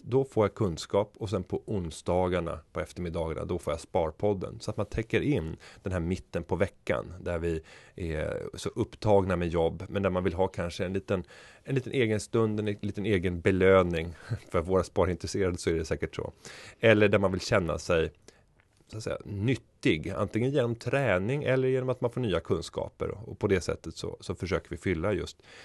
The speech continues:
eh, och titta på hur ska vi leverera de olika dagarna. Och sen tänker jag ofta blogginlägg, fredagar eller måndagar, för att få ett flöde som gör att, att mina följare kan alltid få någonting nytt varje dag av mig. Eh,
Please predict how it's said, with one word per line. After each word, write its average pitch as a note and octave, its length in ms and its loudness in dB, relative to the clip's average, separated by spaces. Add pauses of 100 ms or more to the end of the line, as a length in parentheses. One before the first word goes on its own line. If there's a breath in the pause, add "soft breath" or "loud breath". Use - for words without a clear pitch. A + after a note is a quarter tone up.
(160 loud breath)
eh, - 120 -6
och - 160 -8
titta F2 220 2
på - 140 -4
hur G2 160 2
ska - 160 -2
vi E2 60 -2
leverera E2+ 440 4
de D#2 120 -4
olika D2+ 240 -4
dagarna. E2+ 420 2
Och - 180 -12
sen D3+ 120 0
tänker F#2+ 300 0
jag F2 40 2
ofta G#2 420 0 (380 soft breath)
blogginlägg, D#2 760 0 (300)
fredagar D#2 640 2
eller A#1 180 -6
måndagar, D#2+ 720 0
för E2+ 140 -4
att - 80 -12
få B2+ 180 0
ett - 80 -2
flöde F#2+ 500 2
som F#2 140 -4
gör D#2+ 160 0
att, D#2 180 -6 (240 loud breath)
att - 100 -8
mina B2+ 240 2
följare F2+ 260 4
kan D#2+ 180 -8
alltid G2+ 440 -2
få F#2 140 0
någonting F#2 720 -2
nytt D#2+ 220 -6
varje E2 480 0
dag F#2 340 -4 (300 soft breath)
av E2 400 0
mig. G2+ 340 -2 (580 loud breath)
Eh, D2+ 340 -6